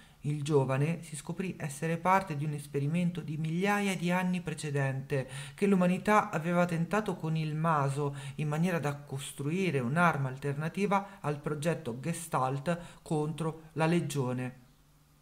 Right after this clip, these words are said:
Di questo tentativo faceva parte anche la sorella, con cui alla fine Emile si ricongiungerà spiritualmente e fisicamente, diventando una cosa sola, dando vita ad un essere grottesco e scheletrico, ma insospettabilmente potente.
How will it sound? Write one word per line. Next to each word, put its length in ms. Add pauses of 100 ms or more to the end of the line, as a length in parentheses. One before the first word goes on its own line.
(420)
Di 140
questo 320
tentativo 540
faceva 400
parte 340
anche 380
la 100
sorella, 580 (220)
con 160
cui 220
alla 180
fine 600
Emile 720
si 180
ricongiungerà 800
spiritualmente 800
e 60
fisicamente, 1000 (240)
diventando 800
una 220
cosa 280
sola, 480 (220)
dando 260
vita 380
ad 160
un 120
essere 300
grottesco 580
e 40
scheletrico, 760
ma 140
insospettabilmente 1200
potente. 840